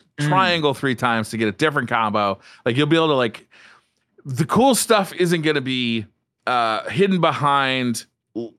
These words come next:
Speaker 2: years of learning how to do combos and,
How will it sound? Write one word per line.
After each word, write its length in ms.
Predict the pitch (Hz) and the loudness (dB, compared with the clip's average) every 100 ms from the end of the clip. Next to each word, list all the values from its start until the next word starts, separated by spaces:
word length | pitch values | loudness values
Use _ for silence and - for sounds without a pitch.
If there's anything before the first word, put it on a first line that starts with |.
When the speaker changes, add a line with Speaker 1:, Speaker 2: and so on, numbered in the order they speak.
| _ | _
Speaker 2:
years 440 | 147 135 175 165 131 | -6 2 4 4 2
of 320 | 123 120 101 120 | 2 0 -2 -2
learning 540 | 131 139 127 117 110 | 2 2 2 0 -2
how 260 | 104 131 127 | 0 0 0
to 100 | 113 | -2
do 580 | 113 117 113 107 101 - _ _ _ _ _ _ | 0 0 2 0 -2 -8 _ _ _ _ _ _
combos 640 | - 139 127 120 113 98 110 | 0 2 2 2 2 0 -2
and, 240 | 104 | -2